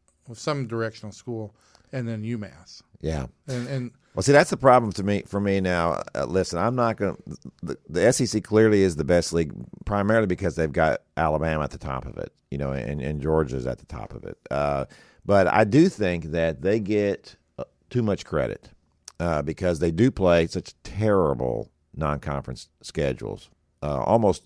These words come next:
Speaker 2: almost every team plays a terrible non-conference schedule, so they're, so they're skating by on that. They're only playing, uh, eight conference games, so they get to play four non-conference games.
Speaker 1: Right,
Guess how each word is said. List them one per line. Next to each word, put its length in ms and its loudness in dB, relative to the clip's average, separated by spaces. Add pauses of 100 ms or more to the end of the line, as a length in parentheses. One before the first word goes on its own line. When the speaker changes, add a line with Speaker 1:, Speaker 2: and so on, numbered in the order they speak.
(120)
Speaker 2:
almost 420 0 (500)
every 300 0
team 480 -4 (560)
plays 220 4
a 60 -2
terrible 360 0
non-conference 520 -4
schedule, 320 -4
so 120 -4
they're, 420 0
so 140 -4
they're 120 -2
skating 480 2
by 280 2
on 220 -2
that. 320 -2 (320)
They're 160 0
only 160 4
playing, 600 2
uh, 460 0
eight 380 0
conference 380 -4
games, 540 -4 (380)
so 180 2
they 80 4
get 140 2
to 80 -4
play 160 2
four 520 6
non-conference 640 -4
games. 160 -6
Speaker 1:
Right, 240 -2